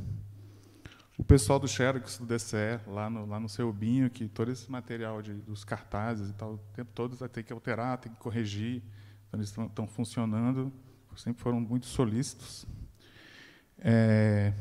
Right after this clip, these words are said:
muita, muita gente, né? <laughs> Fazer um evento desse. E também vocês fazem parte dessa muita gente. Eu, eu não vou nomear cada um, que nem eu fiz com os outros, porque senão <laughs> a gente não ia almoçar.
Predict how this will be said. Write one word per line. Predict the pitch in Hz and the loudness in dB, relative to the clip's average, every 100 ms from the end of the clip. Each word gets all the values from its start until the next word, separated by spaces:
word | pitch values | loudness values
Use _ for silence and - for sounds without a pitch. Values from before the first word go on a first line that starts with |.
| 101 | -2
muita, | 110 127 | 0 0
muita | 123 - 180 | -2 -2 0
gente, | 135 123 123 | 0 0 0
né? | 135 139 - | -2 -4 -16
<laughs> | - - | -12 -4
Fazer | 117 127 | -2 -2
um | |
evento | 123 131 127 - | -2 -2 -4 -6
desse. | 110 127 - - _ _ - - _ - - | -6 -6 -10 -20 _ _ -20 -20 _ -18 -6
E | 131 143 | 0 0
também | 147 160 147 139 185 190 160 | 4 8 10 10 8 2 0
vocês | 120 175 - 127 110 | 4 4 4 0 0
fazem | 113 127 | -6 -8
parte | 120 113 117 117 | -6 -6 -2 0
dessa | 117 123 | 2 2
muita | 113 113 120 | 2 4 4
gente. | 107 117 110 | 4 4 2
Eu, | 120 120 | -2 2
eu | 120 | 6
não | 127 | 6
vou | 107 120 | 6 6
nomear | 117 117 104 110 | 6 4 0 -2
cada | 120 113 | -2 0
um, | 110 120 | 0 -2
que | 135 120 | -4 -4
nem | 117 | -6
eu | |
fiz | 110 117 | -6 -10
com | - | -8
os | 110 | -6
outros, | 113 123 | -6 -6
porque | - | -12
senão | 117 - 113 | -12 -6 -6
<laughs> | |
a | 104 - - - - | -6 -12 -20 -20 -20
gente | - - | -6 0
não | 110 | 2
ia | |
almoçar. | 110 110 - 107 | 2 -2 -4 -6